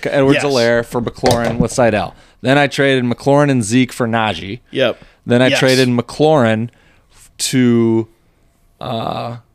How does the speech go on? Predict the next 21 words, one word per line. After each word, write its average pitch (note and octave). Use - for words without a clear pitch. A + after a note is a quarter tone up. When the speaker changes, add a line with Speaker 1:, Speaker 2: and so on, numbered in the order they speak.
Speaker 1:
who B2+
did A#2
I -
trade A2+
Speaker 2:
No, D#3+
no, D3
you C3+
Speaker 1:
No, E3
I -
Speaker 2:
traded -
Speaker 1:
already D3
traded B2+
Speaker 2:
Zeke. G#2
Speaker 1:
him. F2+
Speaker 2:
You D3+
Speaker 1:
I -
Speaker 2:
traded C3+
Zeke C3
and, F2+
uh, D#2+
uh, G2+